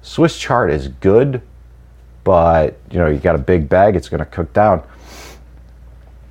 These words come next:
Tomatoes, one pound or three to four medium tomatoes equals one to one and a half cups of seeded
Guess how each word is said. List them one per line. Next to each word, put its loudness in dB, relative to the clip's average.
Tomatoes, 2
one 2
pound -2
or -2
three 0
to 0
four 0
medium 0
tomatoes -4
equals -4
one 0
to -10
one -2
and -2
a -4
half -6
cups -6
of -12
seeded -6